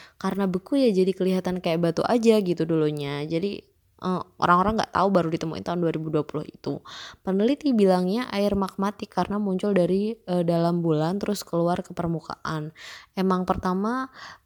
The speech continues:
eh, pertama kali ditemukannya air itu berada di kawah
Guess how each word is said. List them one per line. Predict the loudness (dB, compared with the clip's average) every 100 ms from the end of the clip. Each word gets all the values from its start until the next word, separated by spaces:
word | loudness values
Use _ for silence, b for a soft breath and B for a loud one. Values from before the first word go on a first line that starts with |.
| _ _ -2
eh, | 2 4 4 2
pertama | 0 0 4
kali | 4 4
ditemukannya | 2 -2 0 0 0
air | 0 0 0 -2
itu | -4 -4 0
berada | 2 2 2 0
di | 0
kawah | -2 0 0 0